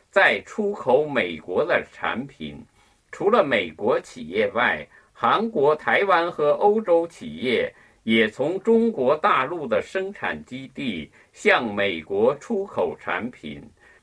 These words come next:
日本著名经济学家野口优纪雄八月十九日在网络上撰写题为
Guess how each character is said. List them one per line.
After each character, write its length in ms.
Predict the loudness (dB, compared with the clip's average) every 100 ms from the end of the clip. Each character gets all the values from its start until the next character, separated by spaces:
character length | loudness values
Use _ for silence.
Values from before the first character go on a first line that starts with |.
| _
日 220 | -6 -4 0
本 320 | 2 0 -2
著 260 | -6 -4
名 300 | -2 -4 -4
经 260 | -6 -8 -8
济 200 | -8 -12
学 320 | -10 -6 -6
家 420 | -4 -2 -2 -4 -12 _ _
野 260 | -4 0 0
口 320 | 0 0 0
优 220 | 0 -4 -4
纪 260 | -6 -8
雄 480 | -10 -12 -10 -10 -14 _ _ -2
八 260 | 2 2
月 240 | 2 0 0
十 240 | -2 -12
九 300 | -8 -6 -6
日 420 | -6 -4 -2 -4 -8 -20 _
在 280 | 2 2 4
网 320 | 2 0 -2
络 200 | 0 0
上 300 | 0 -4 -4
撰 300 | -2 0 -2
写 300 | -6 -6 -6
题 340 | -8 -10 -8 -2
为 320 | 0 0